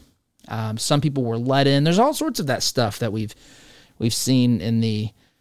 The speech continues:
uh, from videos and, of course, in the wake of, of, you know, watching this thing be pieced together. But as Ja-, Jack Del Rio asked this question, this is what he got in trouble for.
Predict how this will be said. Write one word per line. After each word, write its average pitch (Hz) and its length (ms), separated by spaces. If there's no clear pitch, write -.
uh, 110 240
from 120 240
videos 123 520
and, 110 100
of 101 80
course, 117 260
in 113 80
the 107 80
wake 110 320
of, 95 320
of, - 420
you 92 100
know, 78 80
watching 110 380
this 110 180
thing 110 160
be 101 200
pieced - 340
together. 92 480
But 156 100
as 143 220
Ja-, 175 180
Jack 247 380
Del 254 160
Rio 226 360
asked 175 280
this 160 160
question, 139 380
this 165 100
is - 60
what 151 160
he 135 100
got 127 160
in 87 60
trouble 127 260
for. 110 400